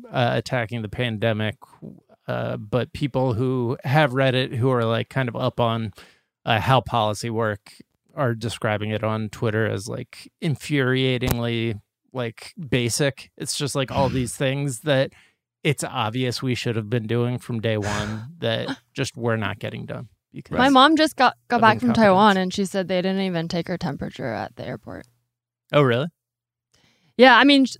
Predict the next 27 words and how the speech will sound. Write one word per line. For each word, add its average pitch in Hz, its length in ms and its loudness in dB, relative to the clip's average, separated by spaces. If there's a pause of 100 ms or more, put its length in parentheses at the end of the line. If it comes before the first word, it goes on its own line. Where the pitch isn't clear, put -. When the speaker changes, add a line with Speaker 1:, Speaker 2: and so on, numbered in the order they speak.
Speaker 3:
l-, 247 140 2
like, 233 180 6
coming 220 220 6
back 185 260 6
to - 100 -4
L 165 200 2
A, 156 180 -2
like, 196 220 2
sh-, - 80 -8
or, 214 340 8
uh, 185 260 6
the 170 120 -4
Bay 175 140 0
Area, 160 360 -2
but, 180 220 0 (240)
like, 214 200 6
Speaker 2:
Oh. 117 120 6
Speaker 3:
she 285 120 6
had 320 160 10
to 277 60 4
s-, 226 300 -4
be 262 100 8
there 226 140 8
for 208 100 0
months 233 300 6
because 190 360 0
they, 185 220 8